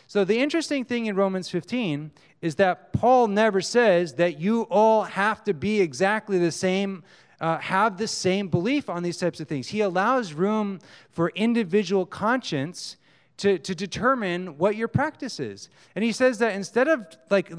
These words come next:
us having this, this uniformity where we're forcing everybody to believe exactly the same thing on everything, he said you need to be more understanding and more patient with each other.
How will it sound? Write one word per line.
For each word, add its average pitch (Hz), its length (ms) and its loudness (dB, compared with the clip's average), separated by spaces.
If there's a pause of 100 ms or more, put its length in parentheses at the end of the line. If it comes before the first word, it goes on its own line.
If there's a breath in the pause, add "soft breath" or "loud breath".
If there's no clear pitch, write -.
us 208 220 0
having 208 260 0
this, 175 200 0
this 151 260 -4
uniformity 202 720 0
where 156 180 0
we're 156 160 -4
forcing 226 560 0
everybody 190 480 0
to 160 80 -2
believe 160 320 -4
exactly 185 480 -4
the 165 80 -6
same 180 200 -8
thing 190 180 -6
on 160 140 -2
everything, 185 560 -4 (380 loud breath)
he 202 100 -10
said 208 240 -6
you 214 80 0
need 285 200 -2
to 240 80 -6
be 214 160 -6
more 226 260 -2
understanding 214 960 -2
and 175 100 -8
more 196 160 -4
patient 214 500 -6
with 147 140 -12
each 139 200 -12
other. 98 260 -10